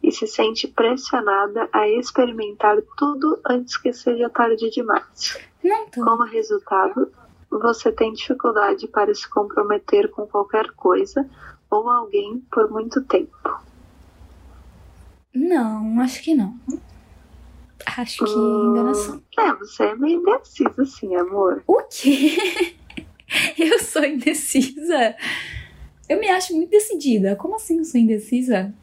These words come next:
Speaker 1: Ah, depende. Eu falei às vezes. Eu falei às vezes? Não, mas eu quis dizer às vezes.
Speaker 2: Em quais momentos eu sou indecisa?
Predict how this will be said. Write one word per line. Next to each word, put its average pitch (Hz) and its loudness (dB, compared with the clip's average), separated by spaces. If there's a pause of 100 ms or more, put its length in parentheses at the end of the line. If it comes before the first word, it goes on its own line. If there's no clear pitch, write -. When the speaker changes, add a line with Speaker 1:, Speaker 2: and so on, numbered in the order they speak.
(320)
Speaker 1:
Ah, 269 0
depende. - -4 (360)
Eu 202 4
falei 208 0 (400)
às 202 -2
vezes. 214 0
Eu 220 0
falei 427 0
às 392 0
vezes? 220 -2
Não, 214 -2
mas 392 0
eu 403 4
quis 403 -4 (120)
dizer 415 0
às 415 0
vezes. - -2 (1400)
Speaker 2:
Em 247 2
quais 269 0
momentos 214 0
eu 190 -2
sou 190 -4
indecisa? 185 -4